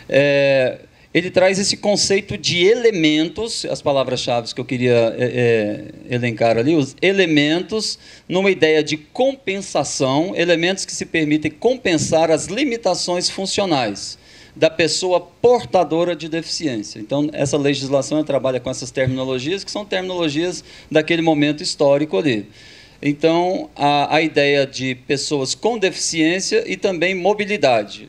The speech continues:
Só que a mobilidade tá dentro da perspectiva de pessoas com deficiência. Já o decreto cinco mil duzentos e noventa e seis, e-, ele já avança no conceito de tecnologias assistivas, ainda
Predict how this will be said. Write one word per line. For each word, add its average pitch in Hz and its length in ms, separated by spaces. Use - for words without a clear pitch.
Só 170 240
que 165 80
a 165 80
mobilidade 175 840
tá 175 340
dentro 175 480
da 170 160
perspectiva 170 800
de 156 100
pessoas 156 440
com 175 180
deficiência. 160 720
Já 190 300
o 196 80
decreto 147 520
cinco 165 300
mil 151 160
duzentos 131 360
e - 20
noventa 127 340
e 120 40
seis, 170 360
e-, 170 180
ele 160 140
já 165 200
avança 160 440
no 170 140
conceito 165 520
de 151 120
tecnologias 147 760
assistivas, 190 560
ainda 208 460